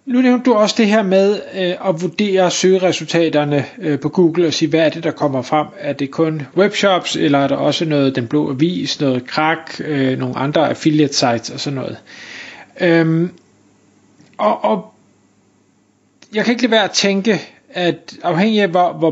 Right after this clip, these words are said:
populær en niche det er, man er faldet over, så, så, øh, kan det godt være tilfældet, men det kunne også være, at man var faldet over en niche, der ikke var så,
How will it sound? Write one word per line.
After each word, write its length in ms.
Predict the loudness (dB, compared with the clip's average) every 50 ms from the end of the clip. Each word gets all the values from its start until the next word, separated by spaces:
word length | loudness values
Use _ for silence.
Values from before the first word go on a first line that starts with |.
| 0 0
populær 520 | -2 -2 0 2 2 2 4 2 2 0
en 100 | -2 -4
niche 360 | -2 -2 -2 -2 -2 -6 -2
det 120 | 0 0 0
er, 60 | 0
man 220 | 0 -2 -2 -4
er 40 | -4
faldet 340 | -2 0 0 2 2 2 2
over, 200 | 0 0 -2 -4
så, 260 | -4 -4 -6 -6 -6
så, 180 | -4 0 0 2
øh, 560 | 2 2 2 0 0 -2 -4 -8 -12 -14 -6
kan 200 | 0 0 0 2
det 100 | 0 0
godt 200 | 2 0 2 4
være 100 | 2 0
tilfældet, 440 | 2 2 -2 0 0 0 -2 0 -2
men 100 | -4 -6
det 80 | -8 -2
kunne 200 | 2 2 4 4
også 240 | 2 0 0 0
være, 160 | 2 2 2 0
at 60 | 0
man 160 | -2 -2 -2
var 80 | -2 -2
faldet 320 | 0 0 0 2 2 0
over 160 | 0 0 -2
en 80 | -2 -2
niche, 240 | -4 -4 -4 -4 -6
der 100 | -4 -2
ikke 240 | -2 -2 0 0
var 120 | 0 0 0
så, 220 | 0 0 0 0